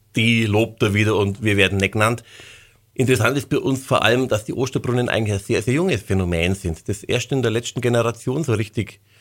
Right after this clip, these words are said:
eigentlich aufkam. In Franken sind die seit langer Zeit, typisches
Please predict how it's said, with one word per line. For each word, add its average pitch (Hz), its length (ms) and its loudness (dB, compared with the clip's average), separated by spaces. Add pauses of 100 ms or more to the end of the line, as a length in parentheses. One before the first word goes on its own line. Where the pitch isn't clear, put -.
(340)
eigentlich 113 480 2
aufkam. - 340 0
In 110 80 -2
Franken 127 380 2
sind 139 260 -2
die 127 280 -2 (280)
seit 107 220 0
langer 101 320 4
Zeit, 107 680 0 (360)
typisches - 600 -4